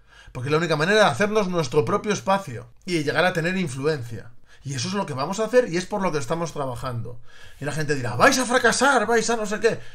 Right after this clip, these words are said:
Bueno, ya lo veremos. Pero será porque hagamos mal las cosas nosotros. Pero nosotros lo vamos a intentar. Y haremos ensayo y error y seguiremos intentándolo. Y esa es la diferencia, que nosotros somos hombres de principios y de valores y vamos a luchar por ellos.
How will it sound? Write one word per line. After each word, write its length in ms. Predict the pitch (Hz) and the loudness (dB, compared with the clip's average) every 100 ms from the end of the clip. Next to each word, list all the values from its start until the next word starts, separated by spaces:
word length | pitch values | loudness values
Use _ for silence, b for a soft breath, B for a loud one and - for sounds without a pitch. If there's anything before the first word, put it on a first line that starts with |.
| B | B
Bueno, 200 | 120 160 | -4 -2
ya 120 | 143 185 | 2 2
lo 80 | |
veremos. 480 | 175 117 - - - - - - - | 2 0 -4 -16 -16 -14 -16 -18 -10
Pero 120 | 135 | -6
será 480 | 120 123 180 240 - - | -2 6 6 6 0 -8
porque 180 | 147 | -2
hagamos 220 | 143 180 160 | 0 0 4
mal 160 | 202 | 6
las 140 | 190 - | 4 2
cosas 240 | 185 190 | -4 -4
nosotros. 640 | 170 135 185 120 117 - - - - | -4 -2 -4 -6 -12 -14 -20 -20 -6
Pero 140 | 160 139 | -4 -2
nosotros 240 | 160 190 | -2 0
lo 60 | 156 | 2
vamos 180 | 180 | 0
a 20 | 175 | -2
intentar. 480 | 139 123 131 - - - - | -4 -6 -6 -8 -10 -20 -12
Y 60 | 135 | -2
haremos 260 | 156 214 208 | 2 2 2
ensayo 260 | 185 208 | 0 2
y 80 | 196 | 4
error 240 | 170 202 | 4 4
y 60 | 214 | 0
seguiremos 480 | 175 143 139 175 180 | -2 -4 -4 -4 -4
intentándolo. 760 | 156 127 117 139 120 87 80 - - - | -6 -6 -4 -4 -6 -8 -12 -16 -16 -10
Y 40 | |
esa 100 | 147 | -2
es 60 | 202 | 2
la 100 | 190 | 2
diferencia, 600 | 147 202 247 - 113 - | 2 2 2 0 -12 -12
que 140 | - | -10
nosotros 260 | 120 170 196 | -6 -4 0
somos 220 | 233 226 | 2 4
hombres 240 | 190 190 190 | 2 2 2
de 80 | |
principios 760 | 208 220 170 240 214 247 - - | 2 0 0 0 2 2 0 -12
y 40 | 127 | -8
de 100 | 123 | -4
valores 680 | 123 190 190 196 208 - - | 4 6 6 4 -2 -12 -12
y 60 | 123 | -8
vamos 180 | 143 185 | -2 0
a 40 | |
luchar 320 | 156 123 185 | 2 2 2
por 140 | 185 160 | 4 4
ellos. 520 | 165 113 - - - | 4 2 -10 -16 -20